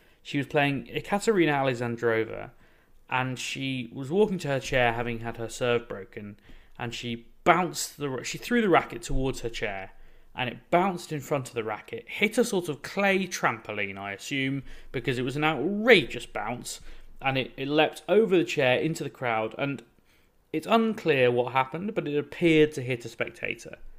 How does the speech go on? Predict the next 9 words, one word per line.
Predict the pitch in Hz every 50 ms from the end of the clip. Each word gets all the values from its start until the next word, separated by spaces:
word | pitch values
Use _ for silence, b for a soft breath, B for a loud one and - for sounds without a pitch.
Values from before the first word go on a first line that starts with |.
| - - -
potentially | - - - - 196 175 156 143 - - 147 139 131
a | 127 120
small | - - 127 117 113 120 117
child. | - - - - - - - - - - - b b b b b b b b
It, | - 147 - - - -
it | - 151 143 - -
wasn't | 143 139 135 120 123 120 117 117 -
entirely | 110 107 - - 107 98 98 98 98
obvious. | 98 95 95 98 98 95 98 - - -